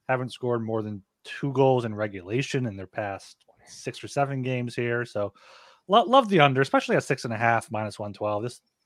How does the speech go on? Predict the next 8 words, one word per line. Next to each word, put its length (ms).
probably 360
come 200
down 200
to 60
six 340
at 100
some 240
books. 480